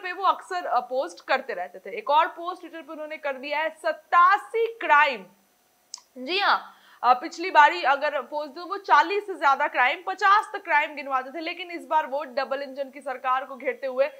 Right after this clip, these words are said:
सत्तासी crime उन्होंने गिनवाना शुरू, अ, गिनवा दिए हैं और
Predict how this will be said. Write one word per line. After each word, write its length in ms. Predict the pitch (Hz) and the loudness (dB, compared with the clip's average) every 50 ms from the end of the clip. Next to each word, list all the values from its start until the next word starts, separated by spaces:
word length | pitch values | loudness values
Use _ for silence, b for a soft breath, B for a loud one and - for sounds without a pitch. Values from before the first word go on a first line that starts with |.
| B B B B B - | B B B B B -4
सत्तासी 680 | 370 349 349 - - 370 330 349 392 392 - - 427 403 | -4 -4 -4 0 2 6 6 6 6 4 0 -4 -4 -4
crime 460 | 415 - 330 302 294 302 330 330 302 | -4 2 4 6 6 6 4 0 -6
उन्होंने 360 | 302 277 277 285 285 294 294 | -6 -4 -4 -4 -4 -6 -8
गिनवाना 520 | 233 240 262 254 254 247 233 233 247 277 320 | -6 -8 -8 -4 0 0 0 0 0 -4 -6
शुरू, 400 | - - - - 381 339 285 - - _ _ - - 220 | -6 -8 -6 -4 -4 -4 -4 -8 -12 _ _ -4 -2 0
अ, 100 | 233 233 | 0 0
गिनवा 340 | 226 262 269 269 269 262 | -2 -6 -4 -2 -2 -2
दिए 340 | 262 262 240 247 285 294 277 | -2 -4 -8 -12 -8 -6 -4
हैं 160 | 285 302 330 | -4 -2 -2
और 460 | 320 302 285 285 285 311 285 - _ | 0 0 0 0 -2 -6 -8 -12 _